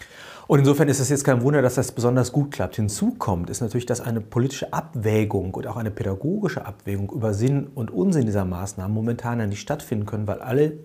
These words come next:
Möglichkeiten der demokratischen Diskussion uns geraubt sind. Und insofern ist jetzt die Möglichkeit, schnelle Maßnahmen zu ergreifen, im Rahmen dieser Ungewissheit und Unsicherheit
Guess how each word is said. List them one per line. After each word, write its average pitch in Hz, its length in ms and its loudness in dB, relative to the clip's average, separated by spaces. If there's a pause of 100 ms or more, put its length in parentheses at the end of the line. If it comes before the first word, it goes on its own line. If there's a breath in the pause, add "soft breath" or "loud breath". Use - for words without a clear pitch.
(340)
Möglichkeiten 123 720 -4
der 107 100 -2
demokratischen 113 920 -4
Diskussion 110 540 -4
uns 101 220 -12
geraubt 120 380 -2
sind. - 240 -14 (960 soft breath)
Und 127 100 4
insofern 160 480 4
ist - 200 -2
jetzt 135 260 -2
die 120 40 0
Möglichkeit, 135 640 -2
schnelle 143 300 0
Maßnahmen 131 640 0
zu - 120 -6
ergreifen, 87 800 -8 (260)
im 107 140 -6
Rahmen 120 240 0
dieser 113 340 0 (280)
Ungewissheit 117 760 2
und 107 160 -6
Unsicherheit 135 540 -4